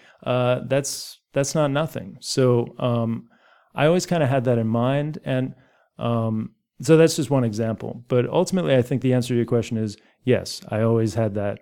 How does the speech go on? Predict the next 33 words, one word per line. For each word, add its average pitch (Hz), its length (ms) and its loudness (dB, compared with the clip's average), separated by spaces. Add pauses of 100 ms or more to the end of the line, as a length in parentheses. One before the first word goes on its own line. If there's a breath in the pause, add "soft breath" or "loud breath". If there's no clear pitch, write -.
(140)
kind 110 240 -4
of 104 280 -8
attitude 113 480 -4
about 107 300 -2
it. 110 180 -4
I 110 120 -6
saw 117 320 0
it 110 80 -4
as, 107 260 -4
as 113 300 -6
a, 110 160 -6 (320)
a - 60 -8
platform 131 720 0
for 117 140 -6
me. 107 340 -8 (460)
And 117 400 -2 (560 soft breath)
I 143 80 0
think 180 220 -2
also, 160 580 4 (380)
you 143 120 -4
know, 135 100 0
it's 127 180 -6 (440)
probably 131 220 -4
worth 120 240 0
mentioning 123 380 0
that 120 160 -2
in 123 100 -4
the 127 100 0
early 135 340 2
days 127 280 2
of 117 60 -4
my 117 140 0
teaching, 120 520 -4